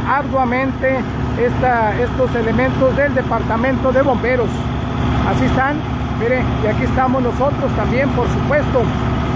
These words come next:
eh, llevándole a usted esta información, llevándole a usted este, esta,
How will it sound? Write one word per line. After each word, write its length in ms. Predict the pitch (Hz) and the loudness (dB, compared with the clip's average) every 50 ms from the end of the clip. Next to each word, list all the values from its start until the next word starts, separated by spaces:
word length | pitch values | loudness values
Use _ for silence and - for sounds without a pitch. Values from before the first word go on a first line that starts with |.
| - - - | 0 0 2
eh, 240 | 196 202 208 - 196 | 2 2 2 2 2
llevándole 460 | 196 214 214 240 262 262 269 277 254 | 2 2 2 2 2 2 2 2 2
a 40 | 240 | 2
usted 440 | 220 143 - 247 254 262 277 262 254 | 0 0 0 0 2 2 0 0 0
esta 260 | 254 254 247 254 262 | -2 -2 -2 -2 0
información, 880 | 254 247 - - 214 226 220 208 202 208 202 196 - 269 285 302 320 330 320 - - - - - - - - - | 0 -2 -2 -2 -2 -2 0 0 0 0 0 0 2 2 2 2 2 2 0 -2 -4 -4 -4 -4 -4 -4 -2 -2
llevándole 480 | 208 214 233 247 262 254 277 277 240 | 0 0 2 2 2 2 2 2 2
a 40 | 247 | 2
usted 560 | 214 247 - 247 247 262 262 262 262 254 - | 0 0 0 2 2 2 2 2 0 0 -2
este, 640 | 240 247 247 - - 247 247 240 226 220 214 - 240 | -2 -2 -2 -2 -2 0 0 0 2 0 0 0 0
esta, 380 | 240 226 - 277 269 254 240 | 0 0 0 0 0 0 0